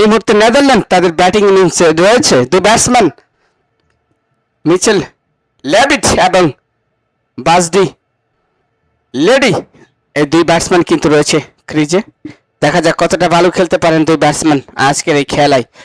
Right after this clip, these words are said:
অসংখ্য ধন্যবাদ। বাংলাদেশ থেকে আপাতত কোনো সম্প্রচার কিন্তু করা হচ্ছে না।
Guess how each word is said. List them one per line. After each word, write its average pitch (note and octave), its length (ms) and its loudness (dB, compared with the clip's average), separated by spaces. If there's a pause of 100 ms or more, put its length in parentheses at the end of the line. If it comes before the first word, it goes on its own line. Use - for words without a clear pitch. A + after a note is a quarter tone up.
(320)
অসংখ্য B3+ 400 2
ধন্যবাদ। B3 320 2 (220)
বাংলাদেশ G#3 360 2 (100)
থেকে G#3+ 180 0 (800)
আপাতত A3 420 0 (120)
কোনো G3+ 140 2 (100)
সম্প্রচার A3+ 420 0 (100)
কিন্তু F#3+ 240 0
করা G3+ 220 2
হচ্ছে F#3 280 -2
না। G#3+ 60 2